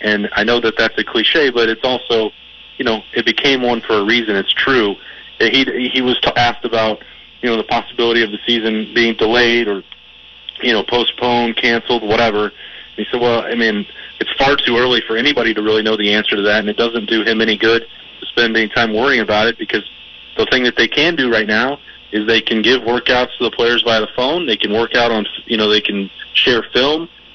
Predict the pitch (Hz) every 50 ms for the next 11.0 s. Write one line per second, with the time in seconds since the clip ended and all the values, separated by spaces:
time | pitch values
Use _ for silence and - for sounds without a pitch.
0 | - - - 98 101 101 - - 104 - 113 113 113 120 123 123 - 135 117 -
1 | 131 127 123 - - 147 131 131 127 120 113 - - 127 143 165 160 - 117 107
2 | - 127 127 131 - - 120 139 147 135 113 107 104 104 - - 139 139 - -
3 | - 139 139 131 - - - - 127 - - - 120 113 113 - - - - -
4 | - - - - - - 139 131 123 - 131 127 123 - 135 139 147 139 120 110
5 | 104 104 107 113 120 113 - 123 120 113 - - 120 113 110 113 123 117 113 107
6 | - - 110 110 110 - - - - - - - - - - - 120 - - 139
7 | 139 143 139 113 - - 107 - - - 135 143 131 110 104 104 107 123 127 127
8 | - - - - - 143 143 - 127 120 - - 165 156 147 - - - - -
9 | - - - - - - - - - - 139 - - 160 156 151 139 143 147 143
10 | 131 117 - - 139 135 131 127 117 104 - - 135 143 139 - - 92 85 -